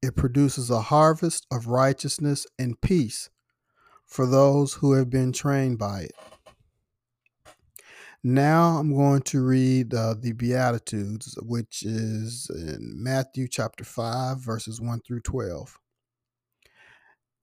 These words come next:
Now, when Jesus saw the crowds, he went up on the mountainside and sat down.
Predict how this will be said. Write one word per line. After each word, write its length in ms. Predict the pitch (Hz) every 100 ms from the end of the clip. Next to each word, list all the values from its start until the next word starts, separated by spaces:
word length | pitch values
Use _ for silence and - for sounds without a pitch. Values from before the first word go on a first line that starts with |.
| _ -
Now, 260 | 135 143 151
when 180 | 139 135
Jesus 460 | 160 202 196 190
saw 260 | - 160 160
the 100 | 156
crowds, 560 | - 151 143 135 131
he 140 | - 143
went 260 | 143 143 139
up 160 | 135
on 160 | 135 127
the 80 | 123
mountainside 720 | 123 127 131 - 113 110 110
and 140 | 113
sat 260 | - 107 -
down. 400 | 101 95 87